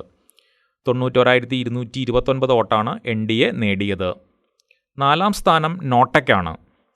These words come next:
ഒൻപതിനായിരത്തി അഞ്ഞൂറ്റി ആറ് വോട്ടുകൾ നോട്ടയുടെ പെട്ടിയിൽ വീണു. ഡീൻ കുര്യാക്കോസും ജോയ്സ് ജോർജും രണ്ടായിരത്തി പത്തൊൻപതിൽ നേടിയതിനേക്കാൾ കുറച്ച് വോട്ടാണ് നേടിയതെന്ന പ്രത്യേകതയുമുണ്ട്.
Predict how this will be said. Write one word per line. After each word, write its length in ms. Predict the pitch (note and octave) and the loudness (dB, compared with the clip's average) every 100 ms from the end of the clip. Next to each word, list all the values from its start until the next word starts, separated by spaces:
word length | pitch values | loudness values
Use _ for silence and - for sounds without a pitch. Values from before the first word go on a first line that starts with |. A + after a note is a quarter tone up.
| _ _ - | _ _ -6
ഒൻപതിനായിരത്തി 640 | G#2+ A2 A#2+ B2 B2 B2+ | -2 0 0 0 0 -2
അഞ്ഞൂറ്റി 440 | A#2+ A#2+ A#2+ C3 | -2 -2 -4 0
ആറ് 260 | A#2 G#2 A#2 | 2 4 4
വോട്ടുകൾ 480 | C3 A2 A2 C#3+ - A2+ | 2 0 -2 -4 -6 -4
നോട്ടയുടെ 520 | A2 A2 - A#2+ B2 | 0 0 0 2 2
പെട്ടിയിൽ 380 | A#2 - G2+ G2 | 2 0 -4 -4
വീണു. 320 | F#2+ F2 E2 _ _ _ _ _ _ _ C3 | -6 -6 -10 _ _ _ _ _ _ _ 2
ഡീൻ 200 | D3 G3 | 2 4
കുര്യാക്കോസും 640 | G3+ G3 F#3+ F#3 - F3 D3 | 2 2 2 0 -4 -6 0
ജോയ്സ് 380 | C3 D3+ - | 0 0 0
ജോർജും 400 | D3 C3 B2+ F#3 - | 0 2 0 -4 -6
രണ്ടായിരത്തി 480 | A#2 B2 C3+ C3 D#3+ - | 0 2 2 -2 -8 -2
പത്തൊൻപതിൽ 600 | A#2+ - C#3 C#3+ D3 D3 | 0 2 2 2 2 0
നേടിയതിനേക്കാൾ 680 | C3 B2 A#2+ A#2 A#2 A#2 C3+ | 0 0 2 2 2 0 0
കുറച്ച് 480 | - B2+ C3+ - F3+ | -4 0 0 2 4
വോട്ടാണ് 580 | D3 B2+ C#3 B2+ B2 | 4 6 4 4 2
നേടിയതെന്ന 480 | A#2+ A#2+ A#2+ A#2+ B2+ | 0 0 0 0 -2
പ്രത്യേകതയുമുണ്ട്. 1040 | F#3 - - C3 A#2 A2+ G#2+ G#2 F#2+ F#2 | 6 6 6 4 6 6 4 4 4 0